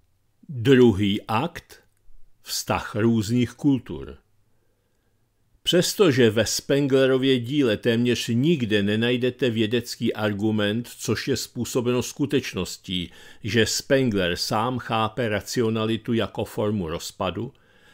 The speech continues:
nelze a priori odmítat i dnes aktuální tézy. Ta popírá, že by mohlo dojít k výměně nebo vzájemnému odplodnění mezi různými kulturami a jejich integraci.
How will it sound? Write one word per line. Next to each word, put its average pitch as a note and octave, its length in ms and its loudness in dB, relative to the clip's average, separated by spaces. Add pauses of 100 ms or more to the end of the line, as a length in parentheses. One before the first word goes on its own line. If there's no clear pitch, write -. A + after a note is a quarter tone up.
nelze C3 420 4
a C#3 180 -4
priori D#3 580 -2
odmítat A2+ 920 -2
i A#2+ 140 2
dnes A2+ 460 -2
aktuální A#2 760 -2
tézy. A#2 560 -4 (1160)
Ta G2 140 0
popírá, G2 920 0 (120)
že G#2+ 240 -2
by G#2+ 160 0
mohlo A2+ 360 2
dojít B2 400 0
k - 80 -20
výměně A#2 760 -2
nebo G#2+ 340 -2
vzájemnému A2 840 -2
odplodnění A2+ 1000 -4
mezi G2+ 360 -2
různými F#2+ 580 -4 (120)
kulturami A2 840 -4 (380)
a G2+ 120 -2
jejich G2+ 460 -2
integraci. G2 800 -6